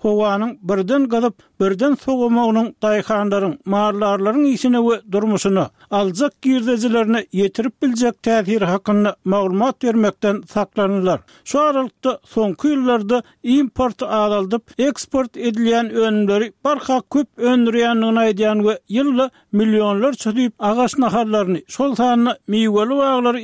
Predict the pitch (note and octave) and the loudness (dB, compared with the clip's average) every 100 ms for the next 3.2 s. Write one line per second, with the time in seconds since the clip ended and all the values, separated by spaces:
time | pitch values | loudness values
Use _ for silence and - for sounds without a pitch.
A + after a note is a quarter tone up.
0 | A3+ - A3 A3+ G3 A#3 G#3 A3 G#3 G3+ | -4 -2 -2 -2 0 -4 -4 -2 0 0
1 | A3 G#3 A3 A#3 _ - G3+ - A3 D4 | 0 0 0 -4 _ -2 -2 0 0 0
2 | D4 - C4 A#3 A#3 A#3+ - - G#3+ A3 | -2 -2 0 0 0 -2 -6 -4 -2 0
3 | A3 B3 | 0 -2